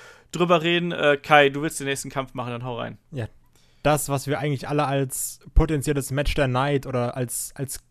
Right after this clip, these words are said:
Speaker 2: Card-Retter, Re-, Card-Retter <laughs> angekündigt haben, Kevin Owens gegen A J Styles um den U S Championship. Und ganz ehrlich, was habe ich mich darauf gefreut? Weil ganz, sind wir mal ehrlich, Kevin Owens ist einfach ein König, egal. So,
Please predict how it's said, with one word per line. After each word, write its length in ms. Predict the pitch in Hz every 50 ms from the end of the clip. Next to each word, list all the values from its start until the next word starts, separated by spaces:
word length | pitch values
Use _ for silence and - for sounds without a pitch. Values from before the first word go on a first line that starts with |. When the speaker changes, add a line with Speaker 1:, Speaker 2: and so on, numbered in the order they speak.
| _ _
Speaker 2:
Card-Retter, 920 | - - 131 139 147 147 - 127 127 131 143 139 143 143 143 147 135 123 113
Re-, 160 | 113 123 - _ _
Card-Retter 800 | - - 123 131 139 - - 120 110 139 139 - 151 151 160 127 123
<laughs> 40 | -
angekündigt 560 | 147 151 147 147 - - 151 151 143 - -
haben, 360 | 151 147 147 143 143 147 143 - - - - - - - - -
Kevin 280 | - 160 165 151 156 -
Owens 420 | 139 143 143 147 147 139 - -
gegen 240 | - 139 135 135 -
A 60 | 123
J 260 | 139 135 143 131 120
Styles 520 | - - - 127 120 131 135 135 131 - -
um 80 | 135 131
den 140 | 123 123 127
U 40 | 139
S 140 | 135 - -
Championship. 760 | - 127 120 107 - 123 113 - - 131 123 120 - - - - _ _ _ _ - - -
Und 180 | - 135 131 -
ganz 180 | 160 160 160
ehrlich, 160 | 151 143 123
was 140 | 139 139 -
habe 140 | 147 160 165
ich 60 | 131
mich 100 | 135 135 -
darauf 280 | 147 131 135 123 -
gefreut? 680 | - 123 - - - - 131 123 123 123 123 - - - - - - - _ _ _
Weil 220 | 170 139 135 131
ganz, 160 | 123 147 135 135
sind 100 | 156 147
wir 60 | 143
mal 80 | 139 127
ehrlich, 360 | 127 131 139 131 - - - _ -
Kevin 300 | - - 147 135 143 139
Owens 400 | - 135 135 139 139 139 135 -
ist 80 | - 139
einfach 260 | 127 113 - 117 107
ein 160 | 117 110 104 _ -
König, 520 | - 160 165 165 160 156 151 139 - -
egal. 340 | 147 123 120 139 139 143 135 - - - - 123
So, 180 | - - 127